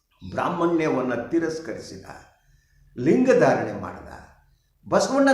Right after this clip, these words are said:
ಧರ್ಮ ವಿರೋಧಿ ಆಗಿರಲಿಲ್ಲ. ದೇವಸ್ಥಾನದ ಗರ್ಭಗುಡಿಯಲ್ಲಿ ಇರುವ ದೇವರನ್ನ ಆತ ಕೈಯಲ್ಲಿ ತಂದ, ಇಷ್ಟಲಿಂಗ ಪೂಜೆಯನ್ನ ಮಾಡಿದ. "ನಿನ್ನ ದೇವರನ್ನ ನಿನ್ನ ಅಂಗೈಯಲ್ಲಿ ಹಿಡಿದುಕೋ"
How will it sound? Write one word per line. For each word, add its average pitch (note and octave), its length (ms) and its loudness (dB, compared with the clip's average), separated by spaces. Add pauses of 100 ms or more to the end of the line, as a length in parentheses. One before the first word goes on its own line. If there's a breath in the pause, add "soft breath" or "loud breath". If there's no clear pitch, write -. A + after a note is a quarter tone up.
ಧರ್ಮ A#3 300 -2
ವಿರೋಧಿ G3+ 320 2
ಆಗಿರಲಿಲ್ಲ. E3 680 0 (960)
ದೇವಸ್ಥಾನದ E3+ 640 4
ಗರ್ಭಗುಡಿಯಲ್ಲಿ C#3+ 1200 -2 (560)
ಇರುವ C3 300 -2
ದೇವರನ್ನ B2+ 640 2 (800)
ಆತ B2 200 -4 (920)
ಕೈಯಲ್ಲಿ C3+ 640 -4
ತಂದ, - 260 -18 (1120)
ಇಷ್ಟಲಿಂಗ F#3 680 2
ಪೂಜೆಯನ್ನ A#2 720 -4
ಮಾಡಿದ. D#2+ 500 -14
"ನಿನ್ನ D#3 300 2
ದೇವರನ್ನ C3 580 2
ನಿನ್ನ A#2 300 -4
ಅಂಗೈಯಲ್ಲಿ A#2+ 800 -2
ಹಿಡಿದುಕೋ" A#2+ 800 -6